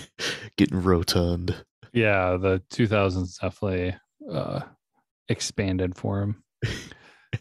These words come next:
Speaker 1: Uh, it became, like, an ambassador to Russia or something.
Speaker 2: Yeah, I remember seeing that. <laughs>
Speaker 1: Yeah, most of the stuff I know about Steven Seagal comes from that JonTron video. <laughs>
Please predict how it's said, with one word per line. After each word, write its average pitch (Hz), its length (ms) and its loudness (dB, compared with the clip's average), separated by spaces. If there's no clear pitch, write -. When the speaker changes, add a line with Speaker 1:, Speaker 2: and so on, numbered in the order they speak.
Speaker 1:
Uh, 101 600 -2
it 107 100 2
became, 101 300 4
like, 95 180 6
an 90 80 6
ambassador 85 680 2
to 82 240 4
Russia 85 420 4
or 85 240 -2
something. 85 460 -2
Speaker 2:
Yeah, 104 220 2
I - 20 4
remember 98 480 2
seeing 98 340 0
that. 98 340 4
<laughs> - 60 -10
Speaker 1:
Yeah, 117 200 2
most 135 320 0
of 135 60 2
the 120 80 0
stuff - 240 0
I 107 80 4
know 101 160 2
about 98 220 2
Steven 98 240 -2
Seagal 92 400 2
comes 87 160 2
from - 140 -2
that 87 140 4
JonTron 85 600 2
video. 90 560 4
<laughs> - 60 -4